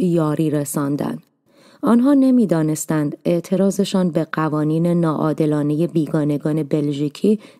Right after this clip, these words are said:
در امور گمرکی و مالیات‌های سنگینی که بر کالاهای ایرانی می‌بستند، بسترساز مبارزهٔ تاریخی و عظیم می‌شود. مردم گوش به زنگ اولین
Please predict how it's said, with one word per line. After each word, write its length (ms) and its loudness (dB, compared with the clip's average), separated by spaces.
در 200 0
امور 400 0
گمرکی 640 -2
و 160 0
مالیات‌های 760 -2
سنگینی 560 -2
که 140 -4
بر 260 -2
کالاهای 560 2
ایرانی 540 2
می‌بستند، 680 0
بسترساز 920 0
مبارزهٔ 840 4
تاریخی 640 0
و 80 4
عظیم 500 0
می‌شود. 640 -4
مردم 400 4
گوش 320 -2
به 140 2
زنگ 300 0
اولین 600 0